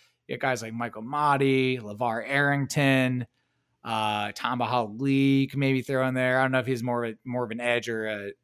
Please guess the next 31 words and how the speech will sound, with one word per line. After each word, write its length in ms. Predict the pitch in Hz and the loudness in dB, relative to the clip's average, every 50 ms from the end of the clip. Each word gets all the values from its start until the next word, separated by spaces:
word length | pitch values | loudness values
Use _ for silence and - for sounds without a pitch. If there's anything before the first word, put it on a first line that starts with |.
| _ _ - | _ _ -6
linebacker. 680 | 120 117 120 110 117 113 113 107 - 123 117 110 113 107 - _ _ _ _ _ _ _ _ | -2 0 0 2 2 2 2 0 0 -2 -2 -2 -2 -4 -6 _ _ _ _ _ _ _ _
So, 180 | - - 143 123 | -6 -2 0 2
uh, 160 | 120 123 131 - - _ | 2 2 0 -2 -6 _
you 80 | - 110 | -18 -20
know, 80 | 101 - - | -20 -18 -14
so 400 | - - - - - 208 208 202 | -12 -8 -6 0 4 6 6 6
many 520 | 196 196 185 175 165 151 139 123 113 - _ _ _ _ _ _ | 6 4 4 2 2 0 0 -2 -4 -8 _ _ _ _ _ _
good 260 | - 143 139 131 - | -2 -2 0 0 0
players. 800 | - - - 120 113 120 123 131 139 147 151 151 139 - - - - _ _ _ | -2 -2 0 0 2 2 2 4 4 2 2 0 0 -4 -6 -8 -12 _ _ _
Uh, 480 | - 123 120 117 113 110 110 107 104 101 - _ _ _ _ _ _ _ _ _ _ _ | 0 2 2 2 2 0 0 -2 -4 -8 -10 _ _ _ _ _ _ _ _ _ _ _
I 120 | 127 139 | -2 0
did 180 | 139 160 160 156 | 2 2 4 6
have 220 | 160 156 151 147 | 6 6 6 6
a, 280 | 143 135 135 135 135 - - - 160 | 6 6 4 4 2 -2 -8 -14 -6
one 240 | 156 170 165 160 - | -2 0 0 0 0
friend 400 | - - 151 143 147 143 143 139 | 0 2 2 2 2 0 -2 -2
kinda, 420 | 151 147 139 135 131 127 120 110 - _ _ _ _ _ _ _ _ - | -2 0 0 2 0 0 -2 -6 -12 _ _ _ _ _ _ _ _ -10
you 120 | 143 131 | -8 -8
know, 100 | 117 107 - _ _ _ _ | -8 -8 -10 _ _ _ _
talk 240 | - 156 139 - - | 0 0 2 2 0
to 80 | 156 | -2
me 80 | 143 135 | -4 -2
about 240 | 127 127 127 120 - | 0 0 0 0 -2
this 160 | 135 - - | -8 -10 -6
question, 560 | - 147 127 123 117 - - 135 131 123 123 | -6 -4 -4 -4 -4 -6 -6 -6 -6 -6 -4
uh, 160 | 120 117 117 | -4 -4 -4
with 160 | 117 120 113 | -6 -6 -10
how 240 | - - 135 131 127 | -4 -2 0 0 0
I 120 | 123 127 120 | 0 -2 -4
should 220 | - 123 104 107 | -6 -10 -10 -6
go. 540 | 131 135 131 131 135 135 139 139 139 139 | -2 0 2 4 4 4 2 2 -2 -4